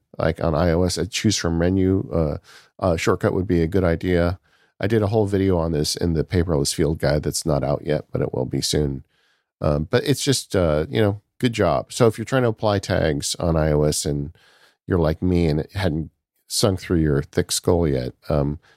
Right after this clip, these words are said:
just get yourself Toolbox Pro, get the, uh, pay for the, uh, additional features. It's one of the additional features, and you can absolutely tag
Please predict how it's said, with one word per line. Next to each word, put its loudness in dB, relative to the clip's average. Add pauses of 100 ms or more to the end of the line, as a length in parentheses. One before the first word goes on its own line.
just 0
get 0
yourself 0
Toolbox 0
Pro, 2
get -4
the, 2
uh, -2
pay 2
for 0
the, 0
uh, 2
additional 0
features. -4
It's -10
one -4
of -4
the -6
additional -6
features, -10 (480)
and 0
you 4
can 0
absolutely 0
tag -2